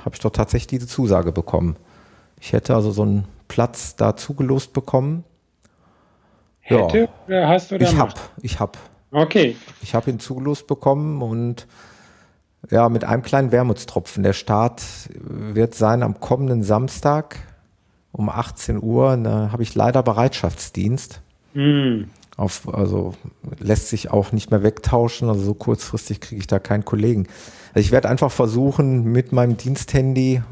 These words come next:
Speaker 1: wenn ich nicht gerade unterwegs bin, wenn da wirklich in dem Moment noch ein bisschen Ruhe ist, werde ich dann also während meiner Bereitschaft versuchen, da irgendwie hinzukommen und da mal mitzumachen.
Speaker 2: Das hört sich gut an. Und das heißt, das ist so ein bisschen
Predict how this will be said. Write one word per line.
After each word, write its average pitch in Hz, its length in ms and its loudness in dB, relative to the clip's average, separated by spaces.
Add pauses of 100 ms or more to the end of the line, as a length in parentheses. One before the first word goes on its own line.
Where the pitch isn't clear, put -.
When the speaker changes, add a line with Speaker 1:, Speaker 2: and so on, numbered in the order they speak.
(120)
Speaker 1:
wenn 104 260 2
ich 120 120 0
nicht 120 140 -4
gerade 117 300 2
unterwegs 113 500 0
bin, 127 400 0
wenn 104 100 -2
da 107 140 0
wirklich 113 400 -8
in 107 120 -4
dem 110 120 -2
Moment 107 260 0
noch 107 80 0
ein 104 60 -2
bisschen 110 220 -4
Ruhe 113 320 2
ist, 107 280 -2 (720)
werde 107 100 4
ich - 60 -4
dann 113 100 4
also 101 160 4
während 110 160 4
meiner 113 180 4
Bereitschaft 104 480 2
versuchen, 107 520 -2
da 98 380 4 (300)
irgendwie 104 260 0
hinzukommen 98 680 -2
und 110 140 -4
da 107 80 0
mal 101 100 0
mitzumachen. 95 760 -4 (600)
Speaker 2:
Das 101 200 -10
hört 113 140 -4
sich - 100 -20
gut - 180 -8
an. 117 140 -4
Und 131 160 0
das 131 180 0
heißt, 147 220 4
das 151 200 -4
ist 147 60 -12
so 151 80 0
ein 151 80 0
bisschen 160 460 0